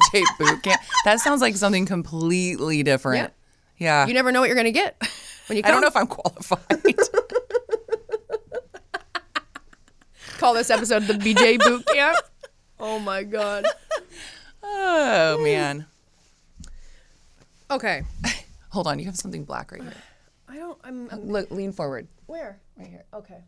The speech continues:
Speaker 2: Sorry.
Speaker 1: I got you.
Speaker 2: I'm a
Speaker 1: I just, only 'cause we're on film.
Speaker 2: These,
Speaker 1: Okay.
Speaker 2: you guys are probably like, "Brooke, Jesus Christ, you're
Speaker 1: <laughs> No,
Speaker 2: a
Speaker 1: it's
Speaker 2: hot
Speaker 1: just
Speaker 2: mess every
Speaker 1: <laughs> No,
Speaker 2: day."
Speaker 1: you're not.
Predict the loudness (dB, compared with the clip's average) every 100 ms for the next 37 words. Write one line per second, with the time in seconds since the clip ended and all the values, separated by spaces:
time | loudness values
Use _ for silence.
0 | _ _ _ -12 -10 -10 -12 -12 -8 -6
1 | -6 -8 -16 -20 -18 -12 -8 -6 -6 -6
2 | -6 -4 -4 -4 -8 -8 -16 -20 -12 0
3 | 2 2 0 0 2 2 0 2 0 -2
4 | -8 -10 -8 -4 -2 -4 -6 -10 -10 -10
5 | -8 -10 -12 -6 -4 -4 -4 -4 2 2
6 | 2 -2 -2 -6 -6 -6 -6 -6 -6 -6
7 | -8 -10 -8 -8